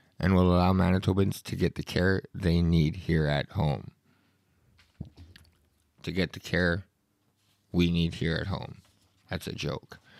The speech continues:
Another quote, "Manitoba is committed to building a robust neu-, neurology section that is capable of delivering leading-edge services to patients who require their care," said Gordon. "Investing in a comprehensive epilepsy program will provide further support for ongoing recruitment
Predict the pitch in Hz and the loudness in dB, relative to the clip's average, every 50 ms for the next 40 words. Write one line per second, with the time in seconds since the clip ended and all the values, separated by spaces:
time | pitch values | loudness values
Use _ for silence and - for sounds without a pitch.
0 | - - - - - 113 127 127 120 117 - - 80 - - 107 117 123 123 127 | -20 -20 -8 -2 0 2 4 4 2 2 2 0 0 2 4 4 4 4 4 4
1 | - 120 120 120 - - - 113 98 101 110 113 - 98 87 90 92 101 107 110 | 4 4 4 2 0 -2 -2 0 2 2 2 2 0 2 4 4 4 4 4 2
2 | 104 90 92 92 98 98 104 104 107 - - 87 92 92 - - - 90 92 92 | 4 4 6 4 4 4 4 2 0 0 -2 0 0 0 0 -2 -2 2 4 6
3 | 92 95 92 95 90 87 90 92 98 104 113 - 101 104 - - 95 95 - - | 6 6 6 6 4 4 4 2 0 0 0 -2 -2 -2 0 -2 -2 -2 -2 -2
4 | 107 113 135 127 - - - - - - - 92 95 95 90 - - - - 95 | 0 0 0 0 -2 -8 -20 -20 -14 -2 0 2 2 2 2 0 -2 0 0 0
5 | 95 117 95 104 101 95 98 90 98 101 92 85 87 90 95 95 92 90 90 90 | 2 0 0 2 2 4 2 2 2 0 2 2 2 2 2 2 0 2 2 2
6 | 90 98 104 110 117 110 - - - 95 98 - - - 82 85 85 87 - 98 | 2 2 2 2 2 0 0 0 -2 -2 -2 -4 -4 -2 -2 0 -2 -2 -4 -4
7 | 98 - - 95 - - 80 80 - - - 95 - - - 90 85 - - 78 | -4 -2 -4 -2 0 0 0 0 0 -2 -2 -4 -2 0 0 0 0 -2 -2 -2
8 | 76 78 80 - - 78 78 - - - 80 73 - - _ - _ _ - - | 0 0 0 0 -2 -4 -4 -4 -4 -4 -4 -4 -6 -10 _ -20 _ _ -8 -4
9 | - 80 76 - - 80 78 78 78 85 95 110 - - - - - - - - | -4 -4 -4 -2 0 0 0 2 2 0 0 0 -2 -6 -14 -20 -20 -18 -18 -18
10 | - - - - - - 107 101 107 104 107 - - 107 107 104 101 95 90 - | -20 -20 -12 -2 2 2 4 6 4 4 4 2 2 2 2 4 4 2 2 2
11 | - 101 98 104 107 85 90 92 - 92 87 - - - - 80 - - 87 80 | 0 0 0 2 2 0 0 0 0 -2 -2 -2 -4 -4 -4 -4 -2 -2 -2 -2
12 | - - - 85 - - 87 85 82 92 87 85 82 80 - - 87 90 85 82 | -4 -4 -6 -4 0 0 0 2 2 2 0 0 0 -2 -4 -2 0 0 0 0
13 | 85 - - 107 104 117 117 117 - - 127 - - 98 92 87 - - - - | -2 -2 0 0 2 2 0 0 0 -4 -4 -2 0 0 0 -2 -2 -6 -6 -4
14 | - 87 90 95 98 107 107 110 117 113 107 101 - - - 87 73 - 107 120 | -2 0 0 0 0 0 0 0 0 0 -2 -2 -2 -2 -2 -2 0 2 0 0
15 | 131 - | 0 -2